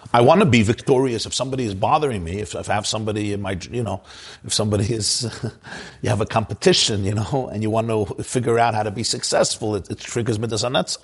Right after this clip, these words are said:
But we all see within ourselves sometimes that Netzach becomes irrational. You see it with Machlokes.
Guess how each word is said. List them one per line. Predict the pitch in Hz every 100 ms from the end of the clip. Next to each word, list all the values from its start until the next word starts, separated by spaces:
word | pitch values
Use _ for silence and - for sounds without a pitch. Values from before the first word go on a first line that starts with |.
| _ _ _ - - - -
But | 113
we | 147 147
all | 185 -
see | - 165
within | 139 - 123
ourselves | 107 - - - -
sometimes | 110 92 104 101
that | 107
Netzach | 107 139 - 127 110
becomes | 113 - 117 -
irrational. | 113 104 95 90 - 87 - -
You | 98
see | 120 113
it |
with | 104
Machlokes. | 104 98 135 147 - -